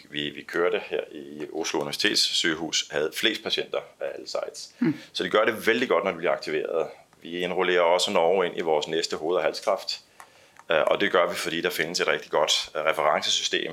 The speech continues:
Speaker 1: i Norge, der gør, at patienter kan komme ind fra hele Norge til, øh, til, øh,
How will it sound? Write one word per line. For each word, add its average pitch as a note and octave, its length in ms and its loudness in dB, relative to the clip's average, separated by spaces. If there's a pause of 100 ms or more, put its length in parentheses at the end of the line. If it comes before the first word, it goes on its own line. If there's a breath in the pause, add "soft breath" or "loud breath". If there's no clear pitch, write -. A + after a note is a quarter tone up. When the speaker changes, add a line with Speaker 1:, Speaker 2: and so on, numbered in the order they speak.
Speaker 1:
i E2 60 -12
Norge, D#2 380 0
der E2 60 -2
gør, D2+ 180 2
at D2+ 100 0
patienter F2 360 -2
kan D#2 120 -12
komme - 240 2
ind F2+ 80 -6
fra E2 120 -6
hele G#2 280 2
Norge D2 280 2 (600 loud breath)
til, G#2 240 0 (200)
øh, D2+ 80 -2 (400)
til, D#2+ 300 0
øh, C#2+ 120 0